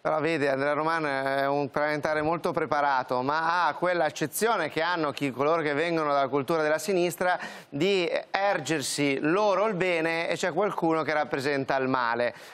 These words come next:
Lo informo che non è così. Io, noi abbiamo preso le distanze dalla Russia con gli atti parlamentari, lo facciamo ogni giorno, non lo facciamo su indicazione della sinistra, perché non crediamo che la sinistra debba dare indicazioni a nessuno, men che meno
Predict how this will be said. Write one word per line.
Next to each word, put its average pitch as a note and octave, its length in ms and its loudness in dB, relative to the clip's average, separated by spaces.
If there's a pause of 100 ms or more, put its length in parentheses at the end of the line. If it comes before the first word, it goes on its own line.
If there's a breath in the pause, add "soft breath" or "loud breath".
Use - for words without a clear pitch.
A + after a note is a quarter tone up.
(100)
Lo G3+ 140 0
informo G#3 400 2
che E3 100 2
non E3+ 140 0
è F#3+ 100 -2
così. D#3+ 540 0 (360 loud breath)
Io, G#3+ 200 2
noi A3+ 180 2
abbiamo F3+ 280 0
preso F3+ 480 2
le E3+ 160 2
distanze G3 500 0
dalla E3 220 2
Russia D#3 420 0
con F3 140 -2
gli F3 100 2
atti G#3 280 0
parlamentari, F#3 920 2
lo D#3 120 0
facciamo F#3+ 400 -2
ogni F3+ 260 0
giorno, F3 440 2
non E3 160 0
lo G3+ 80 2
facciamo A3+ 380 -2
su G3 140 -2
indicazione G3 680 0
della F#3 240 2
sinistra, F#3 360 -2
perché G3 160 0
non G#3+ 160 0
crediamo A3 480 2
che G#3 60 2
la G#3 60 2
sinistra G#3 300 0
debba G3 240 2
dare G3+ 200 2
indicazioni G3+ 500 0 (220 loud breath)
a F3+ 120 0
nessuno, G3+ 580 0
men F#3 200 0
che G3 140 -2
meno G#3 280 0